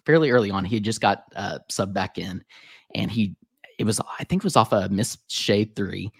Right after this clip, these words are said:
He gets the rebound, and, or maybe Shai passed it to him, but regardless, he drives and actually, you know, m-, found his way to the rim through multiple defenders. He misses the shot, and he probably should have kicked it out. Mark pulls him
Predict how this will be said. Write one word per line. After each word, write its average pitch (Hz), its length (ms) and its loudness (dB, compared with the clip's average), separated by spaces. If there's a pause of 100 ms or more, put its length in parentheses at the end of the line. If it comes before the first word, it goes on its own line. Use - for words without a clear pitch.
(140)
He 101 100 -6
gets 113 180 0
the 117 80 -4
rebound, 95 560 -2 (260)
and, 104 300 0
or 117 100 6
maybe 131 220 4
Shai 101 320 0
passed - 240 0
it - 120 -14
to 101 100 -6
him, 87 120 -6
but - 120 -6
regardless, 104 320 0
he 104 100 -2
drives 92 640 4 (320)
and 95 380 2
actually, 104 500 -2
you 95 140 -4
know, 95 140 -6 (140)
m-, 101 320 -2
found 131 220 4
his 127 160 0
way 113 200 4
to 113 120 -6
the 101 100 -2
rim 95 440 -2
through 92 400 -4
multiple 101 440 -2
defenders. 95 600 -6 (300)
He - 120 -2
misses 107 300 0
the - 100 -6
shot, - 460 -4 (200)
and 98 240 -2
he - 140 -8
probably 165 400 4
should - 180 -2
have 131 120 0
kicked - 180 0
it 131 100 -2
out. 98 240 -6 (1120)
Mark 117 300 0
pulls 120 320 -2
him 82 220 -12